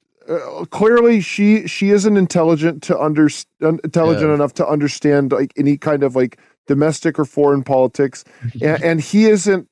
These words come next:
Speaker 1: like, cognitive enough to realize that,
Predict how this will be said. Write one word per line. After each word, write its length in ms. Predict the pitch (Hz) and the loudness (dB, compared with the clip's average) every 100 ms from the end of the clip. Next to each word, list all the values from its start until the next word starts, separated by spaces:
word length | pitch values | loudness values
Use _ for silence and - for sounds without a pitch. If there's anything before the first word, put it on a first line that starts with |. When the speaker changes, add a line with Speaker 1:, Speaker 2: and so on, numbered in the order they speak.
| _ | _
Speaker 1:
like, 300 | - 151 - | -2 -2 -2
cognitive 760 | - - 151 165 156 131 147 127 | -10 -2 -2 0 -4 0 -2 0
enough 380 | 127 127 127 - | 0 0 -2 -6
to 160 | 160 | -6
realize 840 | 131 139 143 131 131 131 127 - - | 0 2 2 2 2 2 0 -6 -2
that, 280 | 139 127 | 0 0